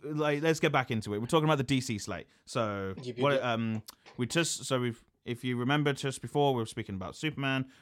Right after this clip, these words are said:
Speaker 1: We've spoken a little bit about Batman. We've spoken a bit about,
Speaker 2: Mm-hmm.
Speaker 1: like, how we're kind of, we're trepidatious for James Gunn. He's never had
Speaker 2: Yep.
Speaker 1: so much to do before, and I hope, like,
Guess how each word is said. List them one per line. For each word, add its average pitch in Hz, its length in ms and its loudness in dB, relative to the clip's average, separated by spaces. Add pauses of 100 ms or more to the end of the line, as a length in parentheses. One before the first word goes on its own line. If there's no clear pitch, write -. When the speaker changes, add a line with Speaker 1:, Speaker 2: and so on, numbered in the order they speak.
Speaker 1:
We've 123 80 -6
spoken 123 260 -2
a 107 40 -2
little 127 180 0
bit 123 60 0
about 110 240 -4
Batman. 127 520 0
We've 120 100 -4
spoken 160 240 -4
a - 20 -2
bit 185 160 2
about, 160 300 4
Speaker 2:
Mm-hmm. - 100 -6
Speaker 1:
like, 139 240 0 (220)
how 220 120 0
we're 220 180 4 (220)
kind 240 380 2
of, 226 240 0 (680)
we're 233 100 -4
trepidatious 196 920 4 (100)
for 127 100 -6
James 104 340 -2
Gunn. 85 260 -6 (360)
He's 147 220 -2
never 160 220 2
had 143 300 2 (180)
Speaker 2:
Yep. 135 100 -14
Speaker 1:
so 147 300 2
much 139 260 -2
to 151 80 -6
do 135 300 0
before, 135 480 -2 (480)
and 120 140 2
I 120 40 2
hope, 131 500 0
like, 117 320 -2